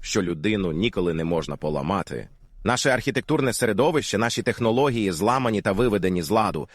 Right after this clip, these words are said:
Дійсно, завдяки фундаментальним досягненням біоніки в цьому столітті ми створимо технологічну основу для покращеного людського досвіду.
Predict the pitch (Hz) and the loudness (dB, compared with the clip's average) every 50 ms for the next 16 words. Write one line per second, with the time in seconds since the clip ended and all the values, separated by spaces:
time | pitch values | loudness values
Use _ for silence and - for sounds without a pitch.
0 | - - - 113 143 185 175 147 - - 82 73 90 104 98 110 110 - 147 127 | -20 -14 -6 -2 0 0 2 0 0 -2 -4 -2 -2 0 0 0 0 0 0 0
1 | - 120 113 107 113 113 113 113 - 139 139 127 117 107 104 95 107 - - 139 | 0 0 2 2 2 2 2 2 2 0 0 2 2 0 2 0 0 0 0 0
2 | 127 117 113 107 107 101 95 92 98 104 117 135 139 135 123 107 - 104 87 - | 0 2 0 0 2 2 2 2 2 4 4 4 4 2 0 -2 -2 -4 0 0
3 | 123 113 110 101 - - 113 110 123 135 131 - 104 101 113 117 - - - 110 | 0 2 2 0 0 0 0 2 2 0 -2 0 0 2 2 0 -2 -4 -2 0
4 | 123 123 117 110 107 101 - - 127 110 - - 110 104 104 101 95 120 127 - | 0 2 2 2 0 -2 -2 -2 -4 -4 -2 -2 -2 0 0 0 0 0 -4 -4
5 | - 117 110 - - 104 98 - - - 113 127 131 120 101 104 104 98 - - | -4 -4 -4 -2 -2 -4 -4 -2 -2 0 0 2 2 2 2 2 0 0 -2 -6
6 | - - - 107 113 107 - 104 - - 113 113 113 107 - - - 107 104 101 | -18 -6 -2 0 0 0 0 -4 -2 0 0 0 0 -2 -4 -4 -2 -2 -2 0
7 | 90 101 95 92 - - - 104 92 104 95 87 85 71 - - - 67 - 65 | 0 0 0 0 -2 0 0 0 2 2 0 0 0 -2 -2 -6 -8 -8 -8 -8
8 | 60 53 | -10 -10